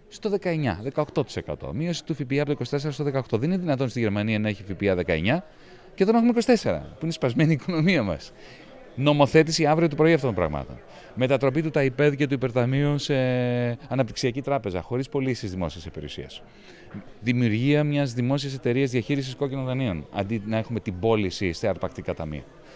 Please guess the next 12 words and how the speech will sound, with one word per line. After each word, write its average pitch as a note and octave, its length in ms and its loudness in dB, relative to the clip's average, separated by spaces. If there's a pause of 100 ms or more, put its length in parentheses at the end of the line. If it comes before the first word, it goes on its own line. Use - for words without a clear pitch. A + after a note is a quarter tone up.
(200)
Όλα D#3+ 180 4
αυτά D#3+ 200 0
τα C#3 60 -8
πράγματα C#3 280 -4
μπορούμε C3 220 -2
να C#3+ 60 -4
τα C#3 60 -6
συμφωνήσουμε. G2+ 640 -4
Όλοι D3+ 180 6
οι D#3 40 4
λογικοί G#2+ 340 0
άνθρωποι F2+ 460 -2